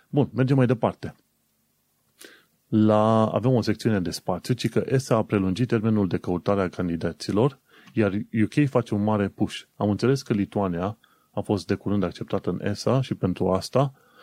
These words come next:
esa a prelungit timpul de alegere a candidaților pentru noua serie de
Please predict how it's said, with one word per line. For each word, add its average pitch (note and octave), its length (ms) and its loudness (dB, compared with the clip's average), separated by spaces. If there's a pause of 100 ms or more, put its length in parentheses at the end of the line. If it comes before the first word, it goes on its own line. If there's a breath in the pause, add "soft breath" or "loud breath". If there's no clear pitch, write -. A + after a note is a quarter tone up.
(140)
esa A#2 280 0
a G#2 40 0
prelungit G2 560 0
timpul F2+ 680 0
de F2+ 440 -2 (260)
alegere F#2+ 420 0
a F2+ 40 2
candidaților F2+ 600 -2
pentru F2 260 -4
noua F2+ 240 0
serie E2+ 280 -4
de E2 420 -6